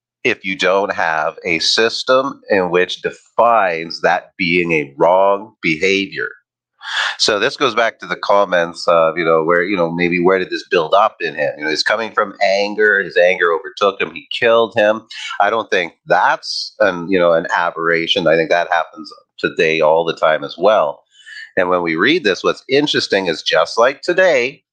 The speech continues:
and I'm gonna take that example that you kind of brought up there, just like today, if somebody loses their anger and kills their brother, we, just like him, he's gonna flee. He's gonna be a fugitive and a wanderer. He's gonna be a vagrant.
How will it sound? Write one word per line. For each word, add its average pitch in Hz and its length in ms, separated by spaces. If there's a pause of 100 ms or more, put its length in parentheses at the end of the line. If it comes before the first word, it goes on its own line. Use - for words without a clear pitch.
(120)
and 87 100
I'm 90 80
gonna 92 160
take 101 180
that 101 140
example 101 460
that 90 320
you 95 180
kind 101 160
of 90 160
brought 92 220
up 117 200
there, 82 220 (300)
just 80 220
like 110 180
today, 139 520 (800)
if 98 160
somebody 107 920 (340)
loses 101 460
their 104 200
anger 101 600 (120)
and 80 220 (120)
kills 113 300
their 107 140
brother, 87 500 (240)
we, 107 640 (440)
just 85 280
like 139 240
him, 131 480 (560)
he's 143 360
gonna 104 220
flee. 78 520
He's 143 280
gonna 120 160
be 95 120
a 80 80
fugitive 85 640
and 80 80
a 80 60
wanderer. 78 520
He's 127 160
gonna 131 180
be 95 200
a 85 220
vagrant. 87 640